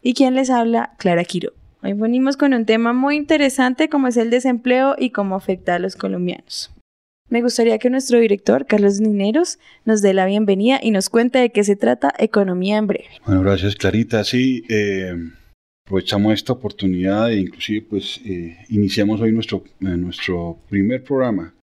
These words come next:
Speaker 2: eh, básicamente estructurado de una forma en donde queríamos o queremos, digamos, eh, generar un nivel de comprensión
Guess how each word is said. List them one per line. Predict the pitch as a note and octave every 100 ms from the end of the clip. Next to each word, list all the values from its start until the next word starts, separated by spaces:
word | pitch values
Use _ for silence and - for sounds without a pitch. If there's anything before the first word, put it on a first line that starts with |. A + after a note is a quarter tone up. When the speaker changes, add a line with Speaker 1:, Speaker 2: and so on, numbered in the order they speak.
| _ _ _ _ F2+
Speaker 2:
eh, | F2 F2 E2+ E2
básicamente | F2+ G#2+ G2+ F#2 G#2+
estructurado | - G2 F#2 - F2+ F#2+ G2+ A2+ G2
de | F2
una | F2 G2+
forma | - G#2 G2+ G#2
en | F#2+
donde | F#2 E2+ E2+ E2 _ _ - -
queríamos | A2 G#2 A#2 B2+ A#2 -
o | A2+
queremos, | - A2+ C#3 G#2 - - _ _ -
digamos, | - E2 E2+ F2+ - -
eh, | F2+ E2+
generar | - G#2 F#2+ G2+ A#2 B2 - -
un | A#2
nivel | A#2+ B2 A#2+
de | B2+
comprensión | - G#2 - G2 F#2+ - A2+ E2+